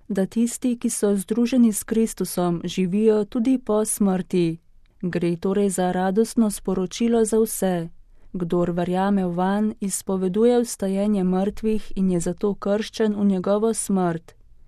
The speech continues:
Ti bodo tudi vstali skupaj z njim in živeli večno življenje. Kristusovo vstajenje razveljavlja moč smrti. Kristus vodi k življenju, ga ponovno osvoji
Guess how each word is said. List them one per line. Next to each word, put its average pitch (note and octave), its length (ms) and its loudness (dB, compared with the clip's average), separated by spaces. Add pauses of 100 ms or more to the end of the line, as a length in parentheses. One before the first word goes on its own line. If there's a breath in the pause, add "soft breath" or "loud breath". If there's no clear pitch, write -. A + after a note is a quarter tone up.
(100)
Ti A#3 200 2
bodo F3 340 -2
tudi G3+ 260 -2
vstali F#3+ 540 -2
skupaj E3+ 520 -4
z E3+ 120 -8
njim G3 320 2
in A#3 200 4
živeli G3+ 520 0
večno G#3 480 -2
življenje. F3+ 800 2 (420)
Kristusovo F3 760 -2
vstajenje G3+ 720 0
razveljavlja G3+ 800 0
moč F#3 400 -2
smrti. F3 640 0 (560)
Kristus A#3 560 -4
vodi G3 360 2
k F3+ 120 -4
življenju, E3+ 600 2 (140)
ga E3+ 200 -4
ponovno F3 580 2
osvoji F3+ 640 -2